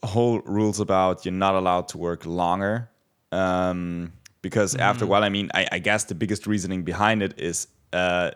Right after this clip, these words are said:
Speaker 1: that A, people only wanna work, which is understandable, um, the time that they're gonna be paid, uh, b-, be paid
Speaker 2: Yeah.
Speaker 1: for. And second, that,
Speaker 2: That's the
Speaker 1: that the
Speaker 2: thing.
Speaker 1: company,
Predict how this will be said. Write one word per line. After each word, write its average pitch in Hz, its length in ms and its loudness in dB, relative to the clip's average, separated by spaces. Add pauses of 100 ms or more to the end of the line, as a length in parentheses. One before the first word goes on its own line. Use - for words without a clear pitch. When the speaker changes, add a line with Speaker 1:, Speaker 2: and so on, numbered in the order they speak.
Speaker 1:
that 87 400 -2 (160)
A, 98 240 0 (260)
people 101 460 -4 (180)
only 104 460 -4 (600)
wanna 113 260 -2
work, 98 280 -2
which 90 160 -10
is 85 160 -8
understandable, 90 600 -6 (560)
um, 90 420 -2 (460)
the - 80 -4
time 98 260 -2
that 95 80 -2
they're 90 120 -4
gonna 92 120 -2
be 82 120 -6
paid, - 320 -4 (1200)
uh, 90 180 -2
b-, 76 80 -12 (200)
be 87 100 -10
paid 180 240 -4
Speaker 2:
Yeah. 123 80 0
Speaker 1:
for. 127 180 0 (420)
And 101 120 -4
second, 110 600 -2 (300)
that, 98 140 2
Speaker 2:
That's 104 140 -10
the - 80 0
Speaker 1:
that 95 80 -2
the - 80 -10
Speaker 2:
thing. 101 60 -16
Speaker 1:
company, 104 640 0